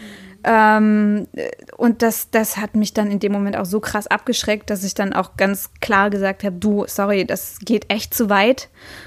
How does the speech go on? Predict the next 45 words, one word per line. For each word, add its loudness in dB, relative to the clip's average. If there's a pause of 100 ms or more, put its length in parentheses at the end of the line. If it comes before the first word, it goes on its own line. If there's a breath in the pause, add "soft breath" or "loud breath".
(160 loud breath)
Äh, 4
es -6
tut 0
mir 2
echt 0
leid, 2
wenn -2
ich -6
dir -2
da 0
irgendwie -2
Hoffnung -2
gemacht -4
hab -4
in 0
einer 0
gewissen -4
Art -2
und 0
Weise. 0 (120)
Ähm, 0
aber 0
das -6
ist -6
absolut 0
nicht 0
das, -6
womit 0
ich -8
grad -4
umgehen 2
kann 0
und -4
auch -6
nicht 4
das, -2
was 0
ich -2
suche.“ 0 (720 loud breath)
Ähm, 0
und -2
auch -6
darauf 0
kam -2
dann 0